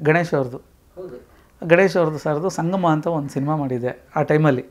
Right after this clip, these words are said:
Speaker 1: ಈ ಪಿಕ್ಚರ್ ಮಾಡ್ಬೇಕು ಅದೊಂದು ಮಾಡಿದ್ದೆ. ಆ ಸಾಂಗ್ನ ತೋರಿಸಿದ್ದೆ ನಾನು ಅವ್ರಿಗೆ, ಇವ್ರಿಗೆ,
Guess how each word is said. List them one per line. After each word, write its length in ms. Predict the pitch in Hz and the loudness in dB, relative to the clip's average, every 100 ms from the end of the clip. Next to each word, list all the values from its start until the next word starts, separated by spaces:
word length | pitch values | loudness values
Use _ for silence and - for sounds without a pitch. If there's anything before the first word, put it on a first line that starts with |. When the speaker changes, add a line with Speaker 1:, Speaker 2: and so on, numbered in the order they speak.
| - - - - | -20 -20 -20 -2
Speaker 1:
ಈ 80 | 180 | -2
ಪಿಕ್ಚರ್ 300 | 180 170 226 | 2 6 6
ಮಾಡ್ಬೇಕು 260 | 196 185 | 6 2
ಅದೊಂದು 240 | 226 170 160 | 2 2 2
ಮಾಡಿದ್ದೆ. 500 | 147 147 135 135 - | 2 2 0 -4 -2
ಆ 140 | 185 208 | 6 6
ಸಾಂಗ್ನ 320 | 202 262 294 | 8 6 6
ತೋರಿಸಿದ್ದೆ 460 | 262 196 196 190 156 | 8 6 6 2 2
ನಾನು 240 | 143 135 | 2 0
ಅವ್ರಿಗೆ, 220 | 131 127 | -2 -2
ಇವ್ರಿಗೆ, 340 | 139 160 131 | 0 0 -2